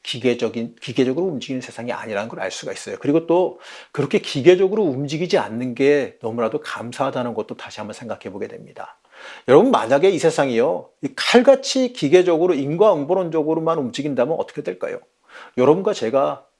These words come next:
죄를 짓고 나서 생존할 수 있을까요? 우리에게, 우리에게 과연 이 죄의 사함과 구원이라고 하는 게 주어질 수가 있을까요?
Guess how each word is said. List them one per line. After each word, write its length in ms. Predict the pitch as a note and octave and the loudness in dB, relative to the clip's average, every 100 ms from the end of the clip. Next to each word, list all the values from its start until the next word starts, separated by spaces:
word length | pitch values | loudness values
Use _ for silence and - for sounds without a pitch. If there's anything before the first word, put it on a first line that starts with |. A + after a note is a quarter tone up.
| _ _ _ | _ _ _
죄를 320 | - C3 D3+ E3+ | -6 0 0 0
짓고 280 | D3 - | -6 -4
나서 540 | C#3+ F#2+ - C3+ F3 - _ | -4 -4 -2 -2 -2 -10 _
생존할 520 | - G3+ F3+ F3 E3 | -8 -6 -4 -4 -4
수 120 | - | -6
있을까요? 500 | G3+ E3 - B2+ E3+ _ _ _ | -10 -10 -8 -8 -10 _ _ _
우리에게, 380 | - D3+ D#3+ D#3 | 0 4 4 4
우리에게 640 | D3 G3+ F3+ E3+ F3+ - - - _ _ _ | 2 4 4 6 2 2 -8 -20 _ _ _
과연 580 | - G#2+ C3 D3+ A2+ - _ _ - | -4 0 0 0 -4 -14 _ _ -12
이 100 | G#3+ - | -12 -6
죄의 420 | - C#3 G3+ G3+ | 4 8 8 4
사함과 800 | - D#3 D3+ G3 F3 G3 G3+ G3 _ _ - | 0 0 4 2 6 4 4 -2 _ _ -4
구원이라고 640 | D3 F3 A3 F#3+ F#3 D#3 | 4 6 4 -2 -2 -2
하는 100 | D3 | -4
게 140 | F3+ | -8
주어질 400 | - F#3+ G3+ F#3 | -8 -4 -4 -4
수가 220 | - E3+ | -10 -6
있을까요? 500 | G#3+ - D3+ C3+ E3 | -8 -8 -12 -10 -12